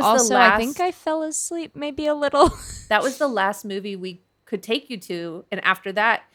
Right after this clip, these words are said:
Speaker 1: you stopped falling asleep. But when you were three, three weeks old until that movie, whenever that movie came out, we just took you all the time, and you'd immediately fall <laughs> asleep.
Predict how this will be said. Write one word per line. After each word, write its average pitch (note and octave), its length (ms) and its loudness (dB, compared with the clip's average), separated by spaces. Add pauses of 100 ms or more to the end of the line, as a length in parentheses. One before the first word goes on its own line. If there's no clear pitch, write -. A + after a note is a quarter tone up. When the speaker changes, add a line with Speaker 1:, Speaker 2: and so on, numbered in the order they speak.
(160)
Speaker 1:
you G3 80 -14
stopped - 300 0
falling F3+ 200 -4
asleep. G3 340 -6
But F3 160 -4
when F#3+ 120 -8
you F#3+ 100 -8
were G3 60 -4
three, G3 360 -8 (800)
three B3 360 -4
weeks B3 260 -8
old G#3+ 180 -2
until F#3+ 440 -4
that F3+ 260 0
movie, F3 480 -10
whenever E3+ 260 -10
that F3 180 -4
movie F#3 220 -10
came F3 240 -12
out, D#3+ 300 -8 (260)
we G3+ 220 -6
just G3 240 -8
took G3+ 220 -8
you F#3 180 -4
all F3+ 160 0
the F3+ 60 -10
time, G3 280 -4
and G3 80 -10
you'd F3+ 140 -8
immediately F#3+ 320 -8
fall F3 200 -4
<laughs> F3+ 120 -8
asleep. - 340 -10